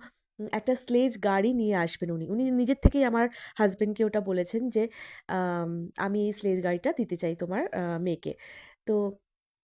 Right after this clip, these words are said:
উনি আবার বলেছেন যে নিজে আবার বাড়িতেও আসবেন। তো সেই কারণে, আর আমার মামাম তো চারিদিকে সবসময় পুরো <laughs> চড়ানো চিটানো থাকে, পুরো ঘরটা নোংরা থাকে। সেই জন্য আমি ভাবছি যে কালকে উঠে একদম, আ, একদম পরিষ্কার করে নেব।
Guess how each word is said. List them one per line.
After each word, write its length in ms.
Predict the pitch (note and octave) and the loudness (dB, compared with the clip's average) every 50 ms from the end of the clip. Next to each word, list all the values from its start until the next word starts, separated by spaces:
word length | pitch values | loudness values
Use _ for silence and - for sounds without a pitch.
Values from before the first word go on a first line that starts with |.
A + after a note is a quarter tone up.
| _ _ _ _ _ _ - - - - A3 | _ _ _ _ _ _ -8 -8 -6 -2 0
উনি 160 | B3 C4 C4+ | 2 4 6
আবার 160 | C4 C#4 C#4+ | 6 6 8
বলেছেন 360 | B3+ C4+ C4 B3+ C4 C#4+ C4+ | 8 6 6 6 4 2 0
যে 100 | C4+ C4+ | 2 2
নিজে 200 | A#3+ A#3+ A3 A#3+ | 0 2 2 2
আবার 160 | A#3 A#3 B3 | 2 2 2
বাড়িতেও 440 | A3+ G#3+ F#3 F3 F3+ - G#3 G#3+ A3 | 2 0 0 0 0 2 2 2 4
আসবেন। 500 | - C#3+ E3+ E3+ - - - D3+ D3+ E3 - - - - - - - - _ _ - | 4 2 0 -2 -2 -4 -6 -8 -8 -10 -12 -18 -20 -20 -20 -20 -20 -20 _ _ -4
তো 140 | - A3 A3 | -2 -2 0
সেই 220 | G#3 - A#3 A#3 | 2 2 2 2
কারণে, 520 | A#3 A#3 A3+ A#3 A#3 A#3 A3+ A#3+ A#3+ B3 A#3+ | 2 2 2 2 2 2 2 2 2 2 2
আর 160 | - G#3+ G#3+ G#3 | 2 0 0 2
আমার 220 | F#3+ F#3 G#3 G#3+ | 0 0 -2 0
মামাম 320 | G3+ F#3 F3+ F3+ F#3+ G3+ | 0 -2 -2 -2 -4 -4
তো 80 | G3+ - | -4 -2
চারিদিকে 360 | A3+ G3 F3+ F3 G3 G3 A3 | -2 -2 0 -2 -2 -4 -2
সবসময় 360 | G#3+ A3 G3 - - A3 A3+ | -4 -4 -6 -4 -2 -4 -4
পুরো 240 | A3 - - C4 B3 | -4 -2 -4 -2 2
<laughs> 180 | C4+ F4 E4+ - | 2 0 0 2
চড়ানো 320 | C4+ G#3 F3+ F#3 F#3+ A3+ | 0 0 0 0 -2 -2
চিটানো 320 | A3 A#3+ G3+ G#3 G#3 A3+ A3 | -2 -4 -4 -4 -6 -6 -4
থাকে, 280 | A#3+ G#3+ F#3+ F#3+ A3+ | -2 -4 -2 -2 -4
পুরো 220 | G#3+ A3+ A#3 A#3 G#3 | 0 2 2 2 4
ঘরটা 340 | G3+ G#3 F#3+ F#3+ - A3 | 4 2 0 0 -2 -4
নোংরা 280 | G#3+ G3+ F#3 F#3 G3+ A3+ | -2 -2 -2 -2 -2 -2
থাকে। 360 | A3 B3 A#3+ B3 A3 G#3 A#3 - F4+ - - - - - - - | 0 0 -2 0 0 -2 -2 -2 -8 -14 -14 -16 -18 -18 -16 -8
সেই 220 | - - A3+ G#3+ | 0 2 2 4
জন্য 280 | G3+ A3 A3+ A3 A3 A#3 | 4 2 0 2 0 0
আমি 180 | G#3+ G#3 A3 | 0 0 -2
ভাবছি 420 | G#3 G#3 F#3+ F3 F3 - - A3+ G#3+ | -2 0 -2 -2 -2 -4 -6 -4 0
যে 220 | G3 A3+ A#3 B3+ B3+ - - - - _ - | 2 4 2 2 2 -4 -18 -20 -16 _ -2
কালকে 320 | G3 F#3 E3+ E3+ F3 A3+ | 0 0 0 2 2 2
উঠে 300 | A3 G3+ G3 G3 - - | 2 2 0 2 4 4
একদম, 520 | A#3 G#3 F3+ F3 E3+ - G#3+ A3+ A#3+ B3 - - | 4 4 0 -4 -4 0 0 0 0 0 -2 -4
আ, 320 | F#3+ F#3+ F#3 F3+ F3+ F3+ - | -4 -2 -2 -2 -4 -4 -4
একদম 300 | - F3+ F3+ A#3+ B3 A#3+ | -6 -4 -2 -2 -4 -2
পরিষ্কার 480 | A#3+ G#3+ G3+ G3 - - - G#3 G3 G3 | -2 -2 -2 -2 -2 -4 -2 -2 -2 -2
করে 200 | G3 F#3+ G3 F#3+ | -2 -4 -2 -2
নেব। 200 | F#3 F3+ E3 | -2 -2 0